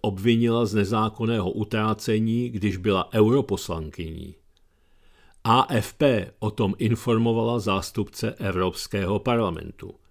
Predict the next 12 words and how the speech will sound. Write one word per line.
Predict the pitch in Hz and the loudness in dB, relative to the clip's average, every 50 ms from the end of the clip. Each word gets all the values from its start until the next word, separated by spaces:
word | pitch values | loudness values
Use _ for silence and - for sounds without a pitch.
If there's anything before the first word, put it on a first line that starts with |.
| _ _ _ _ _ _ _ _ _ _ _ _ _ _ - | _ _ _ _ _ _ _ _ _ _ _ _ _ _ -12
„Hovoříme | - - - 117 123 113 131 143 131 - 123 147 151 143 139 143 151 147 | -6 0 4 4 6 8 8 6 6 6 2 0 2 2 2 0 0 -2
o | - - 113 | -2 0 2
neoprávněných | 107 110 120 - 131 113 - 139 131 123 123 123 123 120 117 110 107 - - - | 4 4 4 4 2 0 2 2 2 2 2 2 2 2 2 2 0 -2 -4 -8
platbách | - - 107 107 104 92 104 113 113 113 117 127 113 - - - - | -4 0 0 0 0 0 -2 0 0 2 0 -2 -4 -6 -10 -16 -18
v | - | -12
celkové | - - 120 113 107 - - 113 110 104 | -4 0 0 0 0 0 0 2 2 2
výši | 98 101 110 107 - - 117 110 | 2 2 0 -2 -2 -2 -4 -4
šest | - - - 123 113 - - | -4 -2 -2 -2 -2 -2 -6
set | - - 123 - - | -2 -2 -2 -2 0
sedmnáct | - 120 120 117 117 117 117 117 117 - | 0 0 2 2 2 0 0 -2 -4 -6
tisíc | - - 101 - - 110 107 101 - - - | -4 -6 -6 -4 -2 -4 -4 -4 -4 -8 -4
eur. | 170 123 107 92 80 - | 0 2 2 2 0 -4